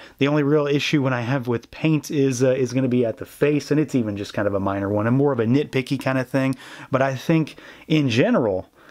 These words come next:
this guy just looks cool, and I think they did a good job, uh, translating him into plastic. Like I said, though, there is one area at the face that I do have a bit of a gripe, nitpick when it comes to paint,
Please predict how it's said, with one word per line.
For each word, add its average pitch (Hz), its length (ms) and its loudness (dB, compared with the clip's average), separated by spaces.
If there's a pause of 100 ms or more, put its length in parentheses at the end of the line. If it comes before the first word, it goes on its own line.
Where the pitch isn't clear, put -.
(140)
this 151 280 2
guy 180 160 4
just 147 240 -2
looks 117 180 -2
cool, 110 320 -2 (160)
and 139 220 0
I 127 60 0
think 139 180 0
they 131 80 2
did 120 120 2
a 113 60 -2
good 110 140 -2
job, 110 400 -2
uh, 113 300 0 (200)
translating 120 640 0
him 120 180 -2
into 113 220 -4
plastic. - 460 -4 (320)
Like 202 180 0
I 185 60 2
said, 185 200 2
though, 196 140 4
there 180 160 2
is 147 100 0
one 151 140 4
area 143 300 2
at 123 40 -6
the 117 80 -4
face 135 340 -2
that 120 120 -2
I 113 80 0
do 123 100 0
have 120 140 2
a 101 60 0
bit 101 280 -2
of 123 140 0
a 113 280 0 (320)
gripe, 113 440 0
nitpick 139 580 0
when 131 120 0
it 110 120 -6
comes 127 280 -2
to 117 100 -2
paint, 123 320 -2